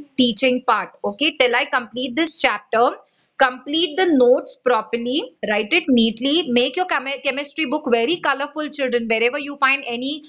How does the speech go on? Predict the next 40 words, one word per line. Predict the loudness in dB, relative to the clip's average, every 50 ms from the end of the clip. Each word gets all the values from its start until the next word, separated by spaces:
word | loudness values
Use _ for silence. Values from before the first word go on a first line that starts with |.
| -20 -20 -8 _ -2
reactions, | 0 2 2 2 0 -2 -4 -10 -12 -8 -6 -6 -6 -6 -6 -2
any | -2 -2 -2 -2 -4 -4
important | -6 -4 -4 0 0 0 0 0 -4 -4 -2 0
terms, | 0 2 2 0 -4 -6
color | -4 -2 -2 -2 -2 -4
it | -6 -6 -6 -2
properly. | -2 -2 -2 -4 -8 -12 -10 -12 -12 -14 _ _ _ _
You | 0 0 2
can | 2 0 -2
use, | -2 -4 -4 -4 -6 -6 -4 0
uh, | 0 2 2 0 0 0
orange | 0 0 2 0 -2 -8 -8 -12 -14 -12 -4 -2
and | -2 -2 -2 -4 -2 -2
yellow | -2 -2 2 0 0 2
color. | 2 -2 -2 -2 -6 -10 -10 -12
Only | -12 -8 -8 -4 -2
two | -2 -2 0
colors | -2 -2 -2 -2 -4 -4 -4
you | -6 -2
can | -2 -2 -2 -2
use. | -6 -8 -10 -12 -16 -18 -20 _ _ _ _ _ _ _ _ _ _ -10 -2 0
Crayons | 2 2 4 2 2 0 -2 -4 -8
you | -4
can | -4 -4 -4 -4
use. | -4 -6 -8 -8 -4
May-, | -2 -2 0 -2 -2 -2
uh, | -2 -2
don't | 2 2 2 2 2
use | 0 -2 -2
sketch | 0 -2 -2 -2 -2 -4
pens. | -2 -2 -2 -2 -6 -6
Make, | -4 -4 -4 -2 -4 -4
highlight | -4 -4 -4 -6 -6 -6 -4 -2 -2 -2 -2 -6 -6 -4
those, | -2 -2 0 0 -2 -2 -8 -4 2
uh, | 4 4 6 6 4 4 2 2 -2 -6 -18 _ _ _ _
terms, | 4 4 4 -2 -4 -6 -6
highlight | -6 -4 -4 -4 -4 -4 -4 -4 -2
those | -2 -2 -2 0
important | 0 -2 -2 0 0 0 0 2 2 -2 -2 0 0
words, | 2 4 4 2 2 -2 -10